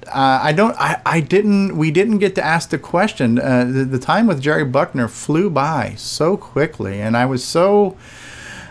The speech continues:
I can't believe how nervous I was. I don't know if I came across that way, but I was really nervous. Um, I, I only screwed up his name one time, but I was on pins and needles the whole time.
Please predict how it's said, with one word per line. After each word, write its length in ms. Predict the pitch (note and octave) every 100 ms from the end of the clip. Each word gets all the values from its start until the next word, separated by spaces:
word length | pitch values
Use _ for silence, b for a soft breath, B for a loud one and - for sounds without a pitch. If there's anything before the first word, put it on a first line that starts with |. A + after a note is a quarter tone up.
| B
I 80 | C#3
can't 260 | - G3+
believe 220 | F#3 F#3+ E3
how 140 | E3
nervous 440 | D3+ D3+ E3+ D3 C#3+
I 100 | A#2+
was. 300 | C3+ C3+ B2
I 40 |
don't 80 | D#3+
know 60 |
if 120 | F3+ D3+
I 60 |
came 240 | C#3 D3+ C3+
across 400 | B2 C#3 C#3 B2
that 160 | A#2
way, 100 | A#2
but 160 | A2 A2+
I 60 |
was 160 | A2+ A#2
really 320 | B2+ G3+ F#3+
nervous. 640 | B2+ B2 C3+ F2 - - - -
Um, 480 | A#2+ A#2 A2+ A2+ A2
I, 200 | B2+ C3 -
I 160 | B2 E3
only 240 | G3+ A#3
screwed 340 | - - F#3 F3
up 140 | D#3+
his 160 | D3 B2+
name 320 | C#3 C#3 A#2
one 300 | A#2 C3+ B2
time, 520 | - C3+ A2+ G2+ G#2
but 140 | G#2+ A2
I 60 |
was 180 | A#2 A#2
on 220 | D3+ E3+
pins 260 | - G3 F#3
and 120 | C3+
needles 320 | C3 C3+ G#2+
the 100 | -
whole 160 | A2+ A2+
time. 320 | - A2+ G2+